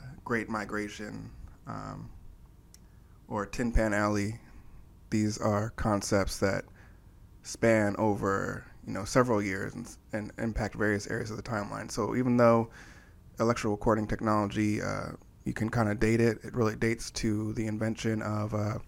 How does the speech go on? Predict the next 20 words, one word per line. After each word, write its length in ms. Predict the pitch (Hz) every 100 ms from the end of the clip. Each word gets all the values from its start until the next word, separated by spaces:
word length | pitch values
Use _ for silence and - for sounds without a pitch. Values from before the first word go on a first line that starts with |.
| - - - - -
sound 300 | - 120 123
amplification, 760 | 123 123 127 135 131 135 135 131 - - - 113
um, 420 | 113 113 110 104 - -
technology, 680 | 123 123 127 127 131 131 - - - - -
um, 460 | 101 104 107 113 - - - - - - - -
even 200 | 123 117
though 180 | 110 107
that 180 | 110 101
was 300 | 107 104 -
invented 420 | 113 107 110 - 101
specifically, 640 | 107 - 104 120 104 -
specifically 760 | - - - 123 113 - 104
in 80 | 104
nineteen 280 | 107 107 107
twenty-four 560 | - 104 101 110 107 98
and 120 | 101
then 140 | 101
was 160 | 104 113
really 240 | 107 101
implemented 640 | 104 110 107 101 104 104